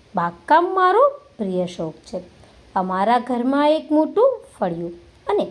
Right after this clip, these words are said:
અમારી પાસે અમારા ઘરના આગળના ભાગમાં લગભગ સો ચોરસ મીટર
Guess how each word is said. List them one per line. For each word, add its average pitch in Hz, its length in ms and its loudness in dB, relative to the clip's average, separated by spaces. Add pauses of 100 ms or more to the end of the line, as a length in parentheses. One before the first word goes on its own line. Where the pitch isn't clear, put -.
(340)
અમારી 190 440 -2
પાસે 202 480 -2
અમારા 320 500 2
ઘરના 311 500 0 (320)
આગળના 175 500 -4
ભાગમાં 175 480 -10 (340)
લગભગ 285 420 2 (320)
સો - 200 -2 (100)
ચોરસ 392 480 -2
મીટર 415 300 2